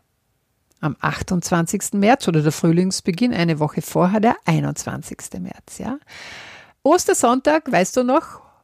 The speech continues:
wo dein Osternest oder dein Osterhase drauf liegt? Auf einem Sessel, ja, deinem Bild für die Zahl vier, also vierter April. Der erste Mai ist heuer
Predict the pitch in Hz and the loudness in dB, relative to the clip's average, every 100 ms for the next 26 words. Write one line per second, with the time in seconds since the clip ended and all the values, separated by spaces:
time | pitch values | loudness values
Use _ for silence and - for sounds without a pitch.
0 | - 180 165 196 202 240 294 277 202 190 | -12 -8 2 4 4 4 2 2 2 2
1 | 202 - 202 240 - 240 277 - 202 190 | 0 -2 -2 -2 -2 0 0 0 -4 -2
2 | 196 - 214 226 - 214 190 185 190 170 | -2 -2 -4 -2 0 2 2 0 -2 -2
3 | 165 180 240 311 - - _ _ _ _ | -2 -2 -2 -4 -6 -20 _ _ _ _
4 | _ _ 196 202 220 240 - 196 190 185 | _ _ 4 4 4 2 0 0 0 0
5 | 175 - 185 - 285 302 262 170 170 202 | -4 0 0 0 -2 0 2 2 4 2
6 | 180 180 175 196 208 208 - 202 190 208 | 0 -2 -2 0 0 -2 -2 2 4 4
7 | 208 202 220 - 139 139 - - - 190 | 2 -2 -2 -2 0 0 -2 -8 -2 0
8 | 143 - 165 190 - 196 180 180 156 - | 0 0 -2 -4 0 2 2 0 -4 -6
9 | 123 113 _ _ _ _ _ _ _ _ | -10 -10 _ _ _ _ _ _ _ _
10 | _ _ _ _ _ - - _ _ - | _ _ _ _ _ -20 -20 _ _ -6
11 | 214 - 277 - 285 254 226 247 - 202 | 0 4 4 2 0 2 4 2 0 -4
12 | - 175 175 165 | 0 2 2 2